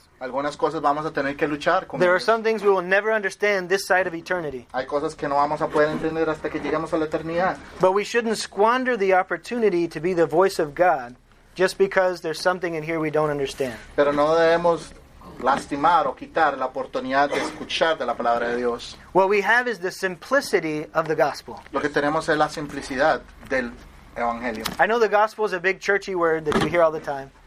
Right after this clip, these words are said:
Speaker 1: Y yo sé que decir el evangelio es una de esas palabras que se usa mucho en la iglesia.
Speaker 2: But if we were to make it something simple, what is the gospel?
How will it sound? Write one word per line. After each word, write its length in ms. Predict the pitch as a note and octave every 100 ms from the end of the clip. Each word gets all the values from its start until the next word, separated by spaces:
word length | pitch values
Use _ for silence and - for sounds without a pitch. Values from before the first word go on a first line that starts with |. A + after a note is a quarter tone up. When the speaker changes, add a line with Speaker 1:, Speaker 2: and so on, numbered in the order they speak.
| -
Speaker 1:
Y 80 | B2+
yo 140 | A#2 C#3+
sé 220 | D3 D3
que 120 | D#3+
decir 600 | D3 D3+ D#3 D3+ D3 D3+
el 80 | D3+
evangelio 520 | D#3 D#3+ D3 C#3+ C#3+
es 140 | C3 C#3
una 160 | C3+
de 60 | C#3+
esas 80 | C#3+
palabras 600 | D3 C3+ C#3 C#3 C#3 - -
que 100 | B2
se 100 | B2+
usa 200 | B2+ D3
mucho 260 | C#3 -
en 20 |
la 60 | C#3+
iglesia. 420 | C#3+ A#2 C3 B2 D3+
Speaker 2:
But 120 | E3+
if 100 | E3+
we 60 | A#3+
were 100 | A3
to 80 |
make 200 | G#3 G#3+
it 100 | G3+
something 320 | G3+ G#3 F#3+ F3
simple, 440 | A3 G#3 E3+ D#3+
what 140 | A3
is 120 | A#3+ G3+
the 80 |
gospel? 420 | E3+ D3+ - A#2+